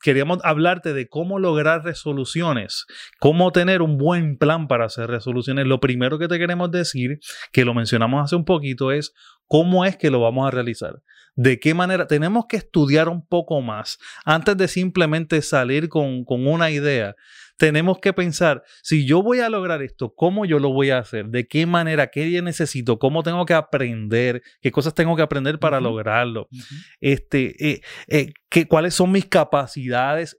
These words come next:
Speaker 1: o cua-, cuáles me faltan?
Speaker 2: Así es.
Speaker 1: ¿Cuáles me faltan para poder completar este cometido? Ese es el primero. ¿Cómo lo vamos a reali-, realizar?
Speaker 2: ¿Y qué estrategias vamos a tener para realizar eso que queremos realizar? Porque tenemos que definir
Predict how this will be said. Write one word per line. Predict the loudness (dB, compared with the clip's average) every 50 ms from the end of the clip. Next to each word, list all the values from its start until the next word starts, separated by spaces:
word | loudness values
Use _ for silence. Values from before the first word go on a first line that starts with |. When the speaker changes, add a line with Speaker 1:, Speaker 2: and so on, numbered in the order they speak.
| _ -4
Speaker 1:
o | -2 -2 -2 0
cua-, | 0 2 2 2 2 0 -2 -6 _ _ _
cuáles | 0 2 2 2 2 -2
me | -4 -4 -6 -6
faltan? | -4 -2 0 0 0 -2 -4 _ -10 -12 -12 -12 -18 _ _ _ _
Speaker 2:
Así | -20 -20 -18 -18 -18
es. | -18 -20 _ _
Speaker 1:
¿Cuáles | 2 4 4 4 4
me | 2 2
faltan | 2 2 0 2 2 0 0 2
para | 0 0 2 2 0 -4
poder | -2 -4 -2 -2 -4 -4
completar | -2 -4 -4 -4 -2 -2 -2 0 2 2 0 0 -2
este | -6 -6 -6 -2 -4 -2 0
cometido? | 0 0 0 0 -2 -4 -2 -2 -2 -2 -2 -4 -6 _ _ _ _ _ _ _ 2
Ese | 2 2 4 4 4
es | 4
el | 4
primero. | 2 -2 -2 -2 -2 -4 -4 0
¿Cómo | 0 0 2 2 2 0
lo | 0 0
vamos | 0 0 0 -2 0
a | 2
reali-, | 2 0 0 -2 -6 -8 -14 -6
realizar? | -2 -2 -2 -2 -2 -8 -10 -16 -16 _ -8
Speaker 2:
¿Y | -6 -6 -4
qué | 0 0 0
estrategias | 0 -2 -4 -4 -4 -2 0 0 0 0 0 0 0
vamos | 0 -2 -2 0 0 -2
a | 0 2
tener | 2 2 2 2 0 -2 -12 _ _ _ _ _
para | 2 2 4 4 2
realizar | 2 2 2 2 2 2 0 0 0 -2 -16 _ _ _ _ _ _ _ _ _ _ _ _ 2
eso | 4 4 4 2 2 0 2
que | 2 2 0
queremos | 2 2 2 2 0 0 -2
realizar? | -2 -4 -2 -2 -4 -6 -6 -6 -8 -8 -8 -12 _ _ _ _ _ _
Porque | 2 2 2 4
tenemos | 2 4 4 4 2 2 2
que | 2 2
definir | 2 2 0 0 2 2 4 2 2 0 -4